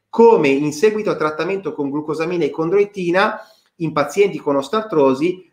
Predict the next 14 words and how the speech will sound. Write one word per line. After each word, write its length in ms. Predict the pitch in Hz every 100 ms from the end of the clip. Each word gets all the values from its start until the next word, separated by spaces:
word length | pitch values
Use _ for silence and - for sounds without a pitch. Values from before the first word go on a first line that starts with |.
| -
ehm, 600 | 139 143 139 135 135 -
ci 160 | 226
si-, 200 | 226 -
vi 120 | 180 240
sia 300 | - 220 214
un 160 | 180
miglioramento, 1080 | 190 226 226 226 226 220 196 147 135 113 -
eh, 220 | 110 107 123
eh, 680 | 101 123 117 101 110 127
ehm, 360 | 123 117 110 104
espresso 500 | 131 131 170 170 165
come 200 | 135 127
miglioramento 520 | 123 131 147 160 156 131
radiografico 1040 | 127 127 208 165 117 - 165 190 190 -